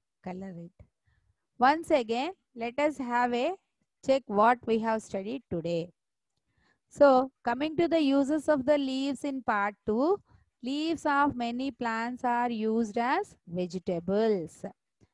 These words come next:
So, we use them in our daily, in our diet to give us vitamins and minerals. And these leaf designs are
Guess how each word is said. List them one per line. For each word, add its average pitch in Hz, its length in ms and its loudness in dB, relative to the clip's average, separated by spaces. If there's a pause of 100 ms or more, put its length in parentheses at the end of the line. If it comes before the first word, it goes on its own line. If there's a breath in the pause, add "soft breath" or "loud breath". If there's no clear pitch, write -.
(180)
So, 359 300 4
we 233 200 0
use 214 340 6
them 247 240 0
in 220 160 -6
our 226 200 -2
daily, 196 560 -6 (420)
in 220 140 -8
our 208 220 -4
diet 185 420 -4 (760)
to 226 180 6
give 202 240 0
us 269 220 0
vitamins 208 540 -4
and 320 120 0 (320)
minerals. 185 680 -4 (880)
And 269 240 -4
these 320 380 2
leaf 285 360 2
designs 269 540 2
are 233 300 4